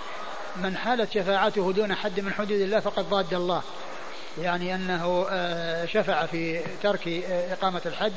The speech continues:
وسعى في ذلك فيكون مضادا لله، بمعنى أنه حال بين، آه،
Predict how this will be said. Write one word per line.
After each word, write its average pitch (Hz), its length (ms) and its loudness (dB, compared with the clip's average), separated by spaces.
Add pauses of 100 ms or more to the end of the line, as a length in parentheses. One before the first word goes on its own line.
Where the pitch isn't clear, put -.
(840)
وسعى 170 1600 0 (200)
في 185 100 2
ذلك 208 380 4 (680)
فيكون 202 400 2
مضادا 190 480 2
لله، 180 420 0 (560)
بمعنى 185 460 0
أنه 180 480 0 (100)
حال 180 540 4 (580)
بين، 175 520 2 (500)
آه، 170 640 0